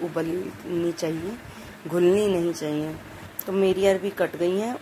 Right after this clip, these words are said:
उसके बाद मैंने दो टमाटर लिए हैं और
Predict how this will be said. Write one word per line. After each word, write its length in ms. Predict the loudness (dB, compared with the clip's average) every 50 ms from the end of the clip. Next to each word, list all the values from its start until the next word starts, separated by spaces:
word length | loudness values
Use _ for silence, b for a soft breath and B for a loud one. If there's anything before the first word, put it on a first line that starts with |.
| -6 -6
उसके 300 | -6 -6 -6 -6 -4 2
बाद 240 | 2 2 2 2
मैंने 300 | 2 0 2 2 2 0 -2 -4 B B B B B -16 -14 -8 -2 2
दो 160 | 2 2 4
टमाटर 500 | 4 2 4 4 4 2 2 2 2 2 2
लिए 240 | 2 2 2 2
हैं 200 | 2 0 -2 -4 -6 B B B B B B -4 2
और 560 | 4 6 6 6 6 6 6 6 4 4 2